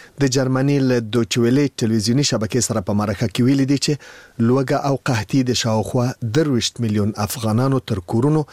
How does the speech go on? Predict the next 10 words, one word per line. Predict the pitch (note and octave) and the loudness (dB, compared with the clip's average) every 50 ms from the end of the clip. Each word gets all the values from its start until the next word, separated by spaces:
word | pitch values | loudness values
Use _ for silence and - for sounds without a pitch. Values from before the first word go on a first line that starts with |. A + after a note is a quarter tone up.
| - - - - - - _ | -16 -20 -20 -20 -20 -12 _
چې | - D#3+ C3+ D3+ | -2 0 0 0
د | C#3 C#3+ | 2 2
هیواد | D3 D3+ D3+ D3 C3+ C3+ | 2 2 0 0 0 0
د | B2 A2+ | 0 2
وګړو | A2 G#2+ G#2+ C3+ C3 C3+ B2+ - | 2 0 0 2 2 2 0 0
څه | - A#2+ G#2 A#2 | -4 -4 -2 -2
باندې | A#2 A#2 A#2+ A#2 A#2+ A2+ A2+ | 0 0 2 2 2 2 2
نیمایي | A2 G#2+ A2 A#2 B2 B2+ A#2+ D#3 | 2 2 2 2 2 2 2 0
برخه | D#3+ C#3+ - - A2 F#2+ G#2+ | -2 -2 -2 -4 -4 -2 0
جوړوي | G#2+ G2+ G#2 G#2 G#2 G#2 | 0 2 2 2 2 2